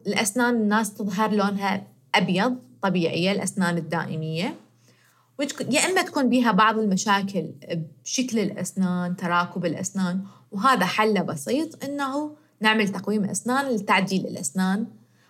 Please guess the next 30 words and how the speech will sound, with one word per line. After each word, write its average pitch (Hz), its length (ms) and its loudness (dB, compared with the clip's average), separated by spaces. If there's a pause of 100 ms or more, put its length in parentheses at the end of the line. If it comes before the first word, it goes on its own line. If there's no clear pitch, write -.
(100)
وهذا 196 280 4
يختلف 208 460 0
حسب 190 280 -2
العمر. 165 340 -4 (120)
مثل 196 180 -2
ما 175 80 0
تعرفون 202 440 -8
إنه 180 340 -2
أنا 190 80 2
دائما 175 360 2
أقول 175 260 -2
من 170 160 -6
عمر 170 180 -4
السبع 220 320 0
سنوات 196 500 -2 (480)
إذا 196 140 2
عندنا 165 260 4
مشاكل 190 420 -2
قوية 180 480 2
بشكل 190 380 -4
الأسنان 170 540 -2
بتح-، - 400 -8 (400)
ممكن 185 420 0
نس-، 175 120 -4
نستشير 190 680 -2
تق-، - 460 -6
أخصائي - 480 2
التقويم 185 420 0
بهذه 147 240 -6
المشكلة. - 440 -10